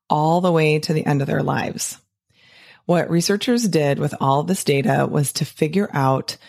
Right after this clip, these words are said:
the personal characteristics and life circumstances of the people who lived the happiest, fullest lives from those who didn't.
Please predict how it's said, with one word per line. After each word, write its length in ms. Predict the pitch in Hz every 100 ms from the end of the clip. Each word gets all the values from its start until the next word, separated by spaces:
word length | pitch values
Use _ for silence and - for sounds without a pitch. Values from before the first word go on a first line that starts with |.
| - _
the 100 | 143
personal 540 | - - 214 233 247 247
characteristics 920 | 240 220 - 196 - 185 180 - - - - -
and 240 | 156 156
life 240 | 147 147 202
circumstances 840 | - 160 160 151 - 139 - 139
of 120 | 135
the 100 | 156
people 360 | 156 135 - 139
who 100 | 147
lived 280 | 147 135 139
the 100 | 117
happiest, 720 | - 156 151 151 156 156 -
fullest 600 | - - 185 214 208 -
lives 680 | 131 127 120 127 185 214 - - _ - _ _
from 280 | - 175 156
those 520 | 135 135 135 131 - _
who 160 | - 160
didn't. 480 | 143 120 - -